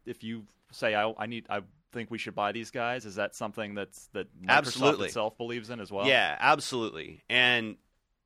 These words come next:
Speaker 2: you've seen, we've talked about it, us starting more studios.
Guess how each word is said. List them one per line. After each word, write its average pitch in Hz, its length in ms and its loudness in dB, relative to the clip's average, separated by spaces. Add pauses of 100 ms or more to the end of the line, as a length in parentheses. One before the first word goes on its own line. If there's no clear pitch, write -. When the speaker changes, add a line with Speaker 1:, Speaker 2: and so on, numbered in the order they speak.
(180)
Speaker 2:
you've 127 240 0
seen, 156 480 6
we've 113 120 0
talked 127 360 2
about 104 320 2
it, 98 120 -2
us 101 160 -2
starting 113 680 2
more 90 200 -6
studios. 80 800 -10